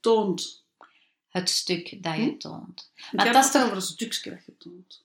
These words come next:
Speaker 2: Ja. Maar dat was wel, dat is wel een verschil met vroeger, hè?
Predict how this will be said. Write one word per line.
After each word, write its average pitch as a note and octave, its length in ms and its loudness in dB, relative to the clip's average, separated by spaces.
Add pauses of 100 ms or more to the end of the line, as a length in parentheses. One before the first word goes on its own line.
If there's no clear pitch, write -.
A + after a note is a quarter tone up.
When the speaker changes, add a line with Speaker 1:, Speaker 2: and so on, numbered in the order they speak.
(140)
Speaker 2:
Ja. E3 480 -6 (800)
Maar F#3+ 100 -4
dat B3+ 140 4
was B3 180 2
wel, A3 220 0
dat C4 160 0
is D4+ 80 -2
wel C#4 160 4
een A3 120 2
verschil G#3+ 400 -2
met D#3 160 0
vroeger, F3+ 640 -2
hè? A#3 140 -2